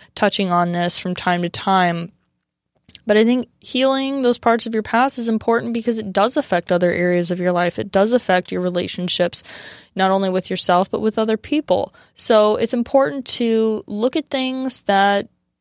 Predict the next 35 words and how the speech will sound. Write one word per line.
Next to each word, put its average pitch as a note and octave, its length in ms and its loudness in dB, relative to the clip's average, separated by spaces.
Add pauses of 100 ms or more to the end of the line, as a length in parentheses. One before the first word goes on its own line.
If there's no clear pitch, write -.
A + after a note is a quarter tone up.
(180)
maybe A3 260 0
you A3 160 -2
need A3+ 180 0
to A#3 60 2
forgive A3 400 -2
yourself G#3+ 420 0
and G#3+ 80 0
others G3 320 0
for, F#3+ 520 0 (480)
look G#3 160 0
at A3 100 2
aspects G3 560 0
of G3 200 0
yourself F#3+ 440 0
that G3 80 -4
you F#3+ 180 -4
could F#3+ 400 -4 (360)
make G3 300 -2
positive F#3+ 420 -2
changes F#3 420 -4
for, F#3 320 2
for G3+ 140 -2
the G3+ 100 2
better, F3+ 480 2 (320)
and C4 100 -6
just - 140 -8
go D#4 140 2
about D#4 300 2
doing C4+ 280 -4
that, D4 280 -4
not A3+ 380 2
necessarily B3 560 0
needing A3+ 340 0
the G#3+ 80 0
validation G#3 1000 0